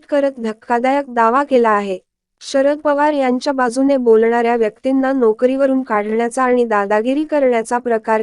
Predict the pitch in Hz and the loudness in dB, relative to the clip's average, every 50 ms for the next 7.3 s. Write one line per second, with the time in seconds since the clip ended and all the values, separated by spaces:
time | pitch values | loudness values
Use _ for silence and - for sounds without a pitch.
0 | 220 - 220 214 214 214 214 214 233 240 247 247 262 254 - - 262 262 254 247 | 0 0 2 2 2 2 0 0 -2 -2 -2 -2 -6 -8 -6 -4 -2 -2 -2 -2
1 | - 240 240 233 220 214 220 - 247 254 247 226 208 208 233 262 277 269 240 220 | -2 -2 2 2 2 0 0 -2 -2 0 0 2 2 2 2 2 2 2 4 4
2 | 214 220 262 311 311 - - 285 277 277 277 269 269 262 240 226 214 214 226 233 | 4 4 2 0 -2 -2 -4 -2 0 0 0 0 0 0 0 0 0 0 0 0
3 | 240 247 - 226 220 220 214 214 202 196 196 190 190 _ _ _ _ _ _ _ | 0 2 2 2 4 4 4 2 0 -2 -4 -8 -8 _ _ _ _ _ _ _
4 | _ _ _ _ _ _ _ _ - 262 240 226 226 226 - 302 302 277 262 262 | _ _ _ _ _ _ _ _ -4 -2 -2 -2 -2 -2 -2 -2 -2 0 0 0
5 | 254 240 226 233 247 262 262 262 262 254 247 254 254 254 262 285 269 240 220 208 | 2 2 4 4 4 4 4 2 0 0 2 2 4 4 4 2 2 0 0 0
6 | 202 208 220 226 254 269 269 285 277 - - 277 254 214 202 202 196 226 233 - | 0 2 2 2 0 0 -2 -4 -8 -4 -2 -2 0 0 -2 -2 -2 -4 -2 -2
7 | 262 262 262 269 294 302 | 0 0 2 0 0 -2